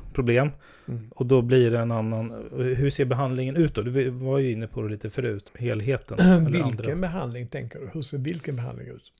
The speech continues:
Speaker 1: Med de som har problem med, med spelberoende, men den här samsjukligheten som gör att de har... Det är flera av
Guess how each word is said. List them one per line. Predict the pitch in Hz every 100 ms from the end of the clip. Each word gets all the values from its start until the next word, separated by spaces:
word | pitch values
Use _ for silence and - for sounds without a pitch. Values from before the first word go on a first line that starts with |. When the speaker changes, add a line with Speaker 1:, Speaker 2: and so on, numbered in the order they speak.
| _ -
Speaker 1:
Med | 160 160
de | 147
som | 147 127
har | 160 185 - - _ -
problem | - 131 160 151
med, | 139 120 113
med | 120
spelberoende, | - 123 110 120 110 107 113
men | 117 113 123 123
den | 117 117
här | 113
samsjukligheten | - 107 120 110 127 117 110
som | 110 110
gör | 110
att | -
de | 107
har... | 107 117 - _ _ -
Det | 135
är |
flera | - 127 127 120 110
av | 113 107 104